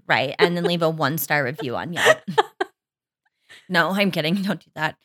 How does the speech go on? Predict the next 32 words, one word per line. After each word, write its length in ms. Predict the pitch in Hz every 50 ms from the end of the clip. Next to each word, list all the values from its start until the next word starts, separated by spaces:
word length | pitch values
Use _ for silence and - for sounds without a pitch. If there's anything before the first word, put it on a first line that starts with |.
| _ _ _ _ _ _ _ -
Um, 460 | 226 233 220 208 196 185 175 165 - _ _ _ _ _
so 120 | - 277
yeah, 360 | 285 285 330 320 214 127 117 190
I 120 | 254 285
think 140 | 285 349 359
that 120 | 320 294 226
is 120 | 208 214
a 60 | 220
really 300 | 185 175 175 175 170 151
interesting 520 | 104 165 175 170 175 175 - - 170 170 165
juxtaposition 800 | 165 147 147 - - 170 - 175 151 156 160 156 - 180 170 165
in 160 | 160 160 160
that 240 | 160 156 156 - - _ _ _ _ _ _ _ _ _ _ _ _
as 200 | 208 220 233 220 - -
I 200 | 175 175 175 185
have 220 | 208 220 220 214
been 400 | 185 196 185 180 190 190 180 165
watching 520 | 147 151 143 127 - - - 220 214 220 226
it, 280 | 233 240 247 247 - - _ _ -
I 120 | - 190
think 300 | - _ 240 269 285 -
the, 160 | 349 330 - - _ _ _ _ _ _ _ _ _ _ _ _ _
they've 260 | 196 247 294 311 277
alluded 680 | 311 269 247 208 196 196 190 196 196 196 202 196 185 -
to 520 | - - 214 208 202 202 196 196 196 196
letting 360 | 185 185 180 170 175 180 185 180
those 260 | 185 180 180 175 -
careers 560 | - - 180 156 165 160 156 156 170 165 165
go. 360 | - _ 170 156 156 156 165
Like, 220 | 165 160 156 139 -
Scheana 800 | - - - 185 185 185 170 165 165 165 160 160 160 160 143 - - _ _ _ _ _ _ _ _ _ _ _ _
has 340 | - 175 190 175 160 - -